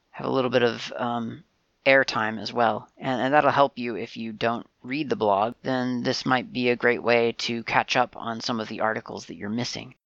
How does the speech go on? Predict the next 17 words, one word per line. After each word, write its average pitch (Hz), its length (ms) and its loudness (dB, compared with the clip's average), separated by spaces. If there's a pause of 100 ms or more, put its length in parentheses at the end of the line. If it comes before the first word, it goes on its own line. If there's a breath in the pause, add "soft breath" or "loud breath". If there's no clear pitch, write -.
So - 180 2
in 160 80 6
this 185 200 2
episode 123 480 0
and 123 240 -2
in, 120 520 -4
in 113 440 -8 (180)
two 127 300 -2
more 120 340 4
episodes 120 420 0
after 120 300 4
this, 113 160 -6
I 127 60 0
wanna 151 140 0
talk 131 200 2
about 117 400 2
non-combat 117 960 -2